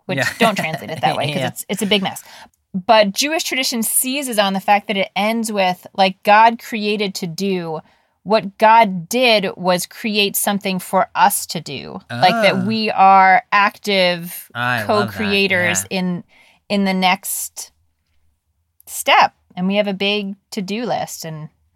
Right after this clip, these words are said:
Speaker 1: I don't know, this, this story just opens up so many ways in which we and the earth around us and the creatures around us are continuing the work of creation.
Speaker 2: I love that. I love where you ended there. And to, and to me, that's kind of where my head goes in this text, is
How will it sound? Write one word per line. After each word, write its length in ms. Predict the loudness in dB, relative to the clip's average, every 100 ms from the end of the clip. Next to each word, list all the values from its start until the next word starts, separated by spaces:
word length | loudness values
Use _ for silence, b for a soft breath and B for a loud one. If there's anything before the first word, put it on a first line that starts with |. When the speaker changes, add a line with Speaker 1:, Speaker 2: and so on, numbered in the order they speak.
| _ _ _ _ _ _ _ -12
Speaker 1:
I 60 |
don't 100 | -10
know, 140 | -8 -8
this, 240 | -8 -10
this 240 | -8 -10
story 260 | -4 -2 0
just 180 | -2 -6
opens 260 | -8 -6 -4
up 140 | -4
so 160 | -4 -4
many 180 | -4 -4
ways 300 | -6 -6 -8
in 120 | -8
which 380 | -10 -10 -12 -14 _ _ _ _ _ _ -6
we 400 | -2 -2 -2 -2
and 160 | -4
the 80 | -4
earth 220 | -8 -8
around 380 | -10 -10 -10 -8
us 280 | -8 -10 -10
and 100 | -12
the 60 | -14
creatures 400 | -16 -16 -14 -14
around 300 | -12 -12 -12
us 180 | -14 -12
are 200 | -12 -14
continuing 520 | -14 -14 -12 -16 -14 -16
the 80 | -16
work 200 | -18 -20
of 120 | -20
creation. 540 | _ -20 -20 -16 -16 -16 _ _ _ _ _ _ B B B B B
Speaker 2:
I 120 | 0
love 180 | 2 2
that. 160 | 2 2
I 60 |
love 180 | 2 2
where 100 | 2
you 140 | 0 0
ended 340 | -4 -2 -4
there. 240 | -2 -2 -2
And 100 | -2
to, 120 | -6 -6
and 180 | -6
to 100 | -2
me, 200 | 0 0
that's 260 | 2 0 -2
kind 260 | -4 -6 -6
of 120 | -4
where 160 | -2
my 220 | 0 0 0
head 200 | -4 -2
goes 240 | -4 -2
in 80 | -6
this 160 | -6
text, 340 | -8 -8 -8 -10
is 260 | -10 -10